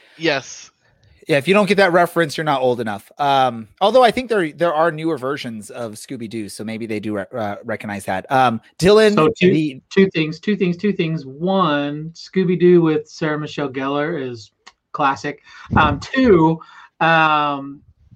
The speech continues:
Speaker 3: Alan took Abraham Romero from you, not me. I had Danny Fonda.
Speaker 1: Did I say
Speaker 3: who
Speaker 1: Andy? I, sorry, I meant
Speaker 3: Yeah.
Speaker 1: Alan. Alan
Speaker 3: Yeah,
Speaker 1: took him
Speaker 3: it's
Speaker 1: right
Speaker 3: okay.
Speaker 1: before me.
Speaker 3: Um,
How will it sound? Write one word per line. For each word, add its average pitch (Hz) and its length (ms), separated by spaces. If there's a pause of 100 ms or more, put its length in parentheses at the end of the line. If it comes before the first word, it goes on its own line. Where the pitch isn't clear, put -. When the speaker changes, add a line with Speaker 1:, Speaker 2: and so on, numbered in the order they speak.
(120)
Speaker 3:
Alan 170 460
took 131 400 (480)
Abraham 139 440
Romero 127 420
from 127 200
you, 123 140
not 131 340
me. 120 240
I 123 140
had 127 260 (280)
Danny 120 320
Fonda. 127 320
Speaker 1:
Did 196 80
I - 20
say 220 260
Speaker 3:
who - 60
Speaker 1:
Andy? 240 300
I, 175 180 (200)
sorry, 151 340
I 160 40
meant 170 180
Speaker 3:
Yeah. 147 80
Speaker 1:
Alan. 127 360 (260)
Alan 180 260
Speaker 3:
Yeah, 170 60
Speaker 1:
took 139 160
him - 60
Speaker 3:
it's - 100
Speaker 1:
right - 80
Speaker 3:
okay. 277 220
Speaker 1:
before 131 220
me. 170 320
Speaker 3:
Um, 156 500